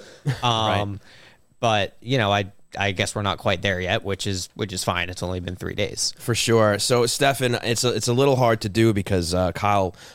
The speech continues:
Speaker 1: Palmieri has been out on maintenance, and I wanna talk about that a little bit with you guys too. But, but I know you've been heavily emphasizing keeping that second line together of Engvall,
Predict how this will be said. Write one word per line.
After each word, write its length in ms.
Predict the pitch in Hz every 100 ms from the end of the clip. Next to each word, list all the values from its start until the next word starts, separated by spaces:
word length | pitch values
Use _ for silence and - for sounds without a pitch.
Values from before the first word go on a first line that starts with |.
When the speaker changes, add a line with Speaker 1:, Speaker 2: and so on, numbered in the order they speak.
| -
Speaker 1:
Palmieri 440 | 117 110 104 101
has 100 | 98
been 120 | 95 98
out 140 | 95
on 120 | 90
maintenance, 320 | 98 101 90 92
and 80 |
I 20 | 92
wanna 140 | 95
talk 200 | 101 95
about 180 | 90 87
that 180 | 92 90
a 60 | 92
little 140 | 90
bit 100 | 85
with 120 | 85
you 60 | 90
guys 260 | 90 87 -
too. 280 | 117 113
But, 220 | 92 101 - - - -
but 100 | 110
I 60 |
know 140 | 123 135
you've 280 | 123 135
been 100 | 117 104
heavily 520 | - 127 120 117 107
emphasizing 600 | 107 104 - 101 98 90
keeping 320 | - 104 98
that 140 | 95 90
second 320 | 98 92 87
line 200 | 90 87
together 460 | 90 90 87 87 - - -
of 120 | 95
Engvall, 600 | 90 110 101 101 98 92